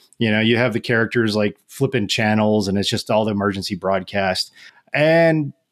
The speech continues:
as, of course, as soon as no one's watching, the T V suddenly has a signal for a moment, and we can see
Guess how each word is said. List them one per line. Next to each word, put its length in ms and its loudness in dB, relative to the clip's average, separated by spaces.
as, 340 -2
of 140 -4
course, 340 2
as 140 2
soon 180 2
as 160 2
no 120 2
one's 260 2
watching, 400 2
the 80 2
T 180 -2
V 160 2
suddenly 380 0
has 180 -2
a 40 -4
signal 340 0
for 180 0
a 40 0
moment, 520 2
and 420 0
we 120 0
can 140 -2
see 420 2